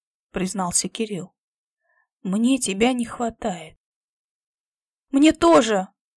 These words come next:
выпалила Катя. Муж вдруг остановился. Остановилась и Катя.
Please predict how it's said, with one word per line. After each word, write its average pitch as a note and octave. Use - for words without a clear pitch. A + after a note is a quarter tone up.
выпалила G#3+
Катя. F#3
Муж C4+
вдруг A3
остановился. A#3+
Остановилась E4+
и C#4
Катя. G3+